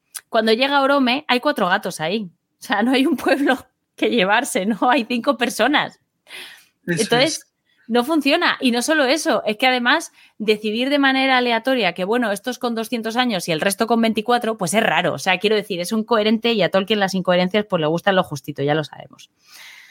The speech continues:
Speaker 1: Opción B, oye, que pospongan el matrimonio y engendrar hijos hasta que lleguen a Valinor, porque saben que en Valinor iban a estar mejor.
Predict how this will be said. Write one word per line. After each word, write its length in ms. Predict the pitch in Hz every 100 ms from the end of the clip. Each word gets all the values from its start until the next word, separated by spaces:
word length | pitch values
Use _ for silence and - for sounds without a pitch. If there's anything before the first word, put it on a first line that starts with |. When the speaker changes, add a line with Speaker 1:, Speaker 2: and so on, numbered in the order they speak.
| - _ _ _ _ _ _ _ _ _
Speaker 1:
Opción 400 | 233 208 233 226
B, 240 | 247 370 - _ _ _ _ _ _ _ _ - - -
oye, 280 | 233 247 175
que 140 | 175
pospongan 760 | 170 160 - 190 190 196 196
el 640 | 196 190 202 196 190 196 196
matrimonio 840 | 196 190 214 285 311 214 143 143 _
y 320 | - 180 156 156
engendrar 480 | 151 156 151 170
hijos 380 | 220 247 170 147
hasta 240 | 151 143 147
que 140 | 143
lleguen 260 | 151 151 160
a 80 | 190
Valinor, 640 | 269 285 277 311 539 - _ _ _ -
porque 260 | 233 254
saben 300 | 247 247 254
que 80 | 254
en 100 | 247
Valinor 600 | 220 220 226 233 262 277 _ _
iban 300 | - 208 233
a 80 | 196
estar 340 | 151 - 196 196
mejor. 540 | 156 - 135 120